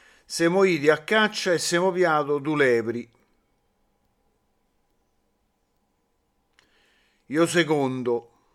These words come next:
So solo doa. Doa del numero. Mi son magnato due fave con lo pecorino.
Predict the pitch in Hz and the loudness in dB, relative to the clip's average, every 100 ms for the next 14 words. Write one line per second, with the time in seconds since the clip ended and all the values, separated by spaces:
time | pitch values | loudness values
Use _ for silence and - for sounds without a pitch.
0 | _ _ _ _ _ _ _ _ _ _ | _ _ _ _ _ _ _ _ _ _
1 | _ _ _ _ _ _ - 165 160 - | _ _ _ _ _ _ -2 -2 0 2
2 | 220 208 170 151 123 101 101 95 - _ | 4 4 2 2 -2 -4 -6 -8 -16 _
3 | _ _ _ _ _ _ _ _ _ _ | _ _ _ _ _ _ _ _ _ _
4 | _ _ - 139 208 202 190 165 160 143 | _ _ -10 4 6 8 6 4 0 -2
5 | 127 104 95 95 92 87 _ _ _ _ | -6 -8 -10 -12 -14 -16 _ _ _ _
6 | _ _ _ _ _ _ _ _ _ _ | _ _ _ _ _ _ _ _ _ _
7 | _ _ _ _ _ _ _ _ _ _ | _ _ _ _ _ _ _ _ _ _
8 | _ _ _ _ 131 143 170 170 180 170 | _ _ _ _ -8 2 2 2 0 2
9 | 135 131 147 170 190 185 170 156 139 127 | 2 2 0 2 6 6 6 4 4 0
10 | 107 92 82 78 | -4 -10 -14 -16